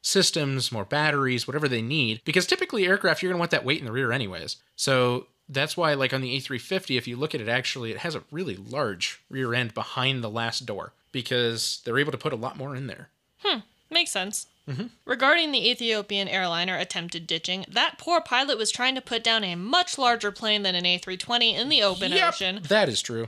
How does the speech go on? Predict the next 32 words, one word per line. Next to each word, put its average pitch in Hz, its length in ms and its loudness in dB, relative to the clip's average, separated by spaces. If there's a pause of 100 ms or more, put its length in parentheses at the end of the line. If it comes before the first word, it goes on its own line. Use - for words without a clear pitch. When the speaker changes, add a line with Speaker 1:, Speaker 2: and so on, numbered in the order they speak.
Speaker 2:
versus 262 320 2
a 202 80 6
comparatively 185 680 -2
calm 170 300 -6
river 190 440 -2
that 160 200 0
Sullenberger 233 600 2
and 202 180 0
crew 196 220 -6
were 196 80 -8
fortunate 180 460 -6
to 180 80 -6
have. - 400 -4
Not 240 180 4
to - 80 -6
take 285 220 2
anything 262 340 0
away 240 240 2
from 339 160 -6
Sullenberger, 190 720 -2
that 214 160 4
was 220 160 0
a 170 80 -2 (220)
damn 240 320 2
fine 226 280 4
skill 233 280 0
and 196 80 0
experience 202 500 2
to 214 60 -4
make 202 200 2
that 185 160 -2
ditching 180 320 -4